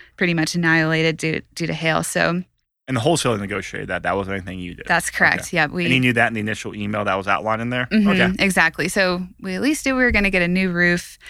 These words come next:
Speaker 1: couple new windows out of it. So
Speaker 2: And they actually replaced it, right? They didn't. Yeah.
Speaker 1: Yes. Mm-hmm. In fact, when we went over there for the walkthrough, the seller asked us what color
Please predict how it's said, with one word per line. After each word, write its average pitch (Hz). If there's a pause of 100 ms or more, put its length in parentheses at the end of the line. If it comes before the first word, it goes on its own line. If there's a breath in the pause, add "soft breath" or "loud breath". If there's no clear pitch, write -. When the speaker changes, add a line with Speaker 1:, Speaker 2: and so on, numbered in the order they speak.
(160 loud breath)
Speaker 1:
couple 175
new 160
windows 151 (340 loud breath)
out 143
of 165
it. -
So - (180)
Speaker 2:
And 131
they 131
actually 127
replaced 110
it, -
right? 98
They 95
didn't. 101 (260)
Yeah. -
Speaker 1:
Yes. -
Mm-hmm. 196 (240)
In 208
fact, 196
when 190
we 180
went 180
over 185
there 175
for 185
the 180
walkthrough, 170
the 160
seller 165
asked 160
us - (220)
what -
color 180